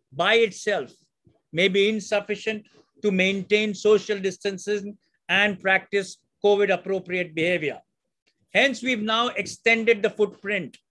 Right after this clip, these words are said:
This is the entire Doctor Shyama Prasad Mukherjee Indoor Stadium. This is the original area that we were looking at, we've now taken an adjoining area here and a huge cricket ground here. So our extended footprint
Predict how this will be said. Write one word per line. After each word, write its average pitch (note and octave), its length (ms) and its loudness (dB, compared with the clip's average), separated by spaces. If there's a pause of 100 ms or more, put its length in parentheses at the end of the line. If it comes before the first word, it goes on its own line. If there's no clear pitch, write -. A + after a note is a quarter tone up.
(420)
This B3 200 0
is C#4+ 140 0
the B3+ 120 4
entire B3 540 4
Doctor A3+ 280 -2
Shyama G#3+ 320 -4
Prasad G#3+ 340 -2
Mukherjee G3+ 440 -2
Indoor G3+ 280 0
Stadium. A3+ 640 0 (380)
This A3 220 0
is B3+ 120 -2
the A#3 180 8
original A3 440 2
area A3+ 340 2
that G#3+ 180 -4
we G#3 100 -6
were G3+ 100 -6
looking G3+ 320 -4
at, A3+ 260 0 (400)
we've F#3 180 -4
now G#3+ 320 0
taken A3 360 0
an G#3 120 -8
adjoining G#3 680 -2
area G#3 340 2
here G3+ 340 0
and G#3+ 200 -4
a F#3+ 40 -4
huge G#3+ 340 -4 (100)
cricket A3 340 0
ground G3+ 320 -2
here. E3+ 300 0 (500)
So G3 180 -2
our A3 420 4
extended A#3+ 920 2 (120)
footprint G3+ 600 -2